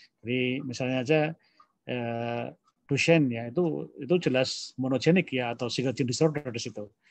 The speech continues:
Sementara juga spinal muscular atrophy itu juga, eh, apa, eh, single, eh, gene disorder atau monogenik. Juga beberapa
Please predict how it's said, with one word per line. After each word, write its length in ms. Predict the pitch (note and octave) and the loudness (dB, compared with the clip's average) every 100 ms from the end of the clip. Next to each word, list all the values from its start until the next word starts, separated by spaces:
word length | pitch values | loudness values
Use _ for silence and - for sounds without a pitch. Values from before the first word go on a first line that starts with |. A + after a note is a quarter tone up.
| _ _ _ | _ _ _
Sementara 400 | _ A#2+ A#2+ A#2 | _ -8 -6 -6
juga 240 | B2+ C#3 | -4 -4
spinal 400 | - - C3 C3+ | -2 -2 0 2
muscular 240 | B2+ B2+ B2+ | 0 0 0
atrophy 560 | B2+ D#3+ E3+ C3+ A2+ | 4 4 6 2 0
itu 240 | - C#3+ A#2+ | -4 -4 -2
juga, 160 | A#2+ - _ _ _ - | -6 -8 _ _ _ -10
eh, 160 | A#2 A2 | -8 -8
apa, 180 | B2 C3+ | -8 -8
eh, 380 | - A#2 A2+ G#2+ A2 | -8 -10 -10 -12 -14
single, 560 | - C3 A#2+ A#2+ B2 - _ _ _ _ _ _ - | -8 -6 -4 -4 -6 -10 _ _ _ _ _ _ -10
eh, 240 | A#2+ G#2+ | -8 -2
gene 160 | D3 A#2 | 0 0
disorder 400 | A2 A#2+ C3+ B2 | -4 -4 -4 -4
atau 160 | A#2 | -6
monogenik. 720 | A2+ A2 G2+ - G#2 G#2 - _ _ - | -6 -8 -10 -12 -12 -14 -18 _ _ -12
Juga 240 | C3 A#3 | -4 -2
beberapa 320 | F#3 F3 E3 | 4 4 6